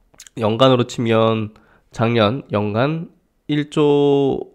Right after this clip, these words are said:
팔천구백억, 예. 이제 전년 연간이 일 조 팔천사백억 대였으니까, 어,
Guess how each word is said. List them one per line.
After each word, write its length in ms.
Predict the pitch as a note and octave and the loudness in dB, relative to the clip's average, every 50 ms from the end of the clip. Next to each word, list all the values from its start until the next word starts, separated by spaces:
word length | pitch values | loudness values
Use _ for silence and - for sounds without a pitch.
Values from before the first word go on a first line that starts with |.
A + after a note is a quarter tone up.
| _ _ | _ _
팔천구백억, 1200 | - - F3 E3 E3+ - - F3+ E3+ D#3+ - - - - A#2+ B2+ B2 A2+ A2 F#2+ - - - _ _ _ _ _ _ _ _ _ - - | -4 -2 -2 -2 -2 0 0 0 0 -2 -4 -8 -8 -2 2 4 4 4 4 0 -6 -8 -14 _ _ _ _ _ _ _ _ _ -14 -12
예. 140 | F2+ - - - - _ _ _ _ _ _ _ _ - | -12 -12 -14 -16 -20 _ _ _ _ _ _ _ _ -6
이제 180 | G#2 G#2 F2+ - | -6 -6 -6 -4
전년 960 | - B2+ A#2+ B2 C3+ C3+ C3+ C#3 C#3 C#3 C#3 C#3 C#3 C3+ C3 B2+ B2+ B2 - _ _ _ _ _ _ - C#3 | -4 -4 -2 0 0 2 2 4 4 4 4 2 0 -2 -4 -4 -8 -10 -16 _ _ _ _ _ _ -8 -4
연간이 440 | B2 G2+ G#2+ A2+ A2+ A#2+ A#2+ A#2+ B2+ | -2 -2 0 0 0 0 0 0 -2
일 240 | C#3 D#3 D#3+ E3 | -2 -2 -2 -2
조 180 | - F3 D#3+ - | -2 -4 -4 -4
팔천사백억 1120 | - E3 D3 D3 - C#3 B2 A2+ - - G2 F#2 G2+ A#2+ B2 A#2+ B2+ A#2+ - - - _ | -4 -4 -4 -4 -4 -4 -6 -6 -6 -4 -2 0 0 0 0 2 0 0 -2 -4 -12 _
대였으니까, 960 | - A2 G#2 G2+ G2 F2+ - - G#2 F#2+ F#2+ F2+ - - - D#3 D#3+ D#3+ D#3+ - _ _ _ _ _ _ _ _ _ _ - - - - - - - - - - _ _ | -4 -2 0 0 0 -2 -4 -8 -10 -8 -8 -10 -8 -2 0 0 0 0 -2 -8 _ _ _ _ _ _ _ _ _ _ -20 -20 -20 -20 -20 -20 -20 -20 -20 -20 _ _
어, 580 | - A#2 A2+ G#2+ G#2 G#2 G#2 G#2+ G#2 G2+ G#2 | -10 -8 -8 -6 -6 -8 -8 -8 -8 -10 -12